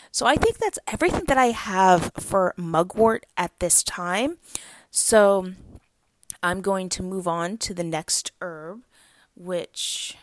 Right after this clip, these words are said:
let's see, my phone just shut off. Gotta put the code in. Um, so the next herb is, well, I'm gonna name off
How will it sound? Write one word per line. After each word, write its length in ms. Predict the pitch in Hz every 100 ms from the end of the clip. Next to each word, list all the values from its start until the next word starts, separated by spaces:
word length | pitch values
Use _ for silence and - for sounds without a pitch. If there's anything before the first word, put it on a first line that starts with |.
| _ _ _ _
let's 140 | -
see, 120 | - -
my 120 | 113
phone 340 | - 180 170
just 160 | 160 156
shut 180 | - 165
off. 160 | 165
Gotta 120 | 170
put 160 | - -
the 60 | -
code 260 | 185 170
in. 160 | 160 180 - - - - - - _
Um, 420 | 202 202 190 185 -
so 180 | - 214
the 100 | 214
next 440 | 208 220 - -
herb 360 | 185 175 190 - - -
is, 760 | 175 170 175 180 - - - - _ _ _ _ _ _ _ _ _ _ _ _ _ _
well, 200 | 247 240 -
I'm 120 | 262
gonna 300 | 311 294 233
name 380 | 220 240 220 196
off 520 | 180 127 - - -